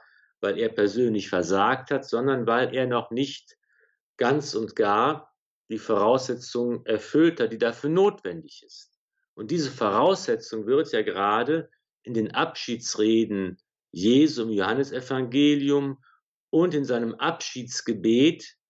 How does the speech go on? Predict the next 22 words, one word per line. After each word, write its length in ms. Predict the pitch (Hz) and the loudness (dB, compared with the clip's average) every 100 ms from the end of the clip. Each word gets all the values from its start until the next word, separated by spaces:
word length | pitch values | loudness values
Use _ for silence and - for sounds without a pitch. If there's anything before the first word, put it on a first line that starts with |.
| _ _ _ _ | _ _ _ _
ganz 440 | - 123 160 - - | -2 0 0 -2 -6
klar 340 | 131 117 127 | 0 0 2
benannt. 680 | 135 151 151 87 73 - - _ _ _ _ _ | 0 -2 -2 -4 -10 -20 -20 _ _ _ _ _
Das 220 | 92 - | -12 -8
große 480 | - 127 143 127 104 | 0 4 4 0 -8
Thema, 720 | - 123 135 156 156 180 170 _ _ _ _ _ _ _ | -6 0 2 2 0 -2 -8 _ _ _ _ _ _ _
was 220 | 92 98 | -8 -4
hier 200 | - 98 | -2 0
aufleuchtet, 840 | 107 139 147 120 120 127 127 120 - _ _ _ | 2 2 0 0 2 2 0 -10 -12 _ _ _
ist 220 | - - - | -14 -8 -4
das 220 | 110 - | -4 -2
Thema 340 | 127 131 131 | 2 2 2
der 160 | 120 120 | 2 2
Liebe. 520 | 127 143 - 76 71 _ _ _ _ _ | 0 -4 -6 -10 -14 _ _ _ _ _
„Ein 180 | 101 110 | 0 2
neues 460 | 123 127 123 - | 4 4 2 -2
Gebot 760 | 120 101 160 151 117 - - _ _ _ _ | -6 2 4 4 2 -4 -16 _ _ _ _
gebe 320 | 107 113 - | 0 2 0
ich 320 | 82 - - | -8 -12 -14
euch. 300 | - 82 80 | -8 -6 -6
Liebt 420 | 95 131 180 180 - | -2 0 0 -2 -2
einander, 840 | 107 107 110 139 135 131 123 120 | 0 2 2 2 2 2 0 -4